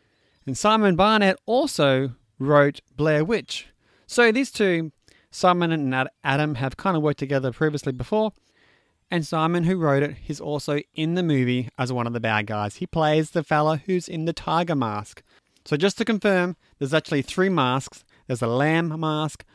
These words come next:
a tiger mask, and a fox mask. Not what I said before about a duck or a goose or a pig or whatever I said.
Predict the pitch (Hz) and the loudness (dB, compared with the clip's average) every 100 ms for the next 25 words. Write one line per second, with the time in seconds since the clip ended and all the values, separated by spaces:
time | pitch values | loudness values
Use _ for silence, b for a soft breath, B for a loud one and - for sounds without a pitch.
0 | b - - 143 139 135 120 120 120 - | b -14 -6 -2 0 -2 -2 -4 -6 -10
1 | b b - 113 110 113 - - 104 98 | b b -10 -8 -6 -10 -10 -14 -16 -16
2 | - - _ _ - 147 139 123 - 110 | -20 -20 _ _ -4 -2 0 -2 -4 -6
3 | 107 - 107 104 98 104 104 117 101 - | -8 -6 -6 -4 -6 -8 -4 -4 -4 -4
4 | 98 101 - 98 95 107 95 92 b - | -6 -6 -8 -8 -8 -8 -8 -10 b -18
5 | 110 - 101 98 107 110 101 90 92 110 | -6 -4 -4 -6 -4 -4 -6 -12 -14 -18